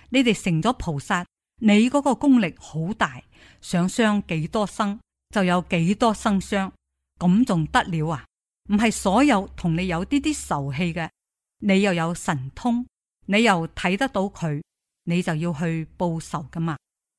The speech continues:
因此啊，首先殺生要將佢戒掉，五戒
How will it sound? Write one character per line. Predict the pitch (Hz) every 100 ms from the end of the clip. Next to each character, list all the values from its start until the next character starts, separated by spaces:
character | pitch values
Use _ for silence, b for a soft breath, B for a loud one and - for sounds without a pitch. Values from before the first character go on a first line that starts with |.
| _ _ _
因 | 269 247 190
此 | - 175
啊， | 180 - b b -
首 | - 185
先 | 214 285 285 294 -
殺 | - 208
生 | 190 - 233 226 262 _ -
要 | 190
將 | - 214
佢 | 160 165 160
戒 | - 156 151 -
掉， | 147 - _ _ _ _ _ _
五 | 202 233
戒 | 247 220 214